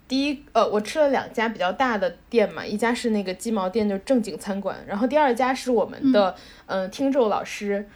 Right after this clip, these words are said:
Speaker 1: 然后我们有一个，呃，成都的听众老师，他在我发了微博之后，说我可以去吃蜀九香的火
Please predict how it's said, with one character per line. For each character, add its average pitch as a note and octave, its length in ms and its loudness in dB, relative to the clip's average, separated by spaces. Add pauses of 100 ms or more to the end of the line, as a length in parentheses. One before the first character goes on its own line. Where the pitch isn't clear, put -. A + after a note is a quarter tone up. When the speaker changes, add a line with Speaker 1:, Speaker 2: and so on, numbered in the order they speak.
(160)
Speaker 1:
然 G#3 140 -2
后 B3 100 4
我 G#3+ 60 4
们 G3 100 -4
有 G3+ 160 2
一 D3 100 -2
个， F3 380 -2 (220)
呃， D#3 260 -2
成 G3 240 -6
都 B3 140 -2
的 A#3 180 6
听 G#3 240 -2
众 G3+ 160 0
老 G2+ 100 -4
师， F3 460 -10
他 A3+ 280 -2
在 A3 280 0
我 G3+ 160 -4
发 A3+ 240 -2
了 G3 260 4
微 A#3+ 160 6
博 G#3 200 0
之 B3 120 -6
后， C4+ 280 0
说 B3+ 340 4
我 G#3+ 80 4
可 B3+ 100 -2
以 A#3+ 60 2
去 A#3+ 160 -2
吃 B3 260 -4
蜀 G#3 240 -6
九 A3+ 160 0
香 A3+ 240 -2
的 A3+ 60 0
火 - 240 -6